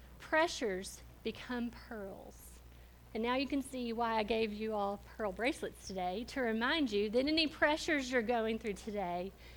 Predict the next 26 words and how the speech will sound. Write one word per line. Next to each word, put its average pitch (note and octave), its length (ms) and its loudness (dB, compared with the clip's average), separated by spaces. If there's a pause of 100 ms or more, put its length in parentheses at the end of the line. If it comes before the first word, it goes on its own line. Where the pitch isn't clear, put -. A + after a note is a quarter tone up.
(100)
that G#3 180 -2
God C4+ 380 0
wants C4 220 -2
to A#3+ 80 -4
turn B3 400 -4
them G#3+ 160 -4
into G3+ 340 -8
a G3+ 60 -6
pearl. F#3+ 480 -6 (540)
He C4 100 0
wants C4 220 0
to D#4+ 60 4
make C#4 220 2
something B3+ 380 0
beautiful A3+ 560 -2
out F#3+ 260 -8
of F3 140 -14
it. A3 160 -14 (880)
Pearls D4+ 340 4
are D#4 80 4
formed C4 340 6
through C4+ 100 2
the A3 100 4
pressure B3 500 2
of G3 100 4
irritation. G3 800 -4